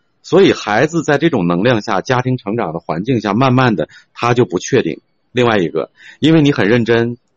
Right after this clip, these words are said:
你对孩子的事情管得也很多，也很细致，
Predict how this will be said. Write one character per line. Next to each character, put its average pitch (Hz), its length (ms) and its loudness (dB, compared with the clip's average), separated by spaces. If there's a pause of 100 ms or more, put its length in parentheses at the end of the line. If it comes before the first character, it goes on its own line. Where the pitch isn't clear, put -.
(140)
你 110 160 0
对 160 120 4
孩 104 200 -2
子 127 80 0
的 143 100 2
事 135 160 0
情 120 200 0
管 80 260 0
得 101 220 -4
也 101 100 0
很 90 160 -2
多， 101 340 4
也 113 60 2
很 90 160 -8
细 135 260 -2
致， - 240 -8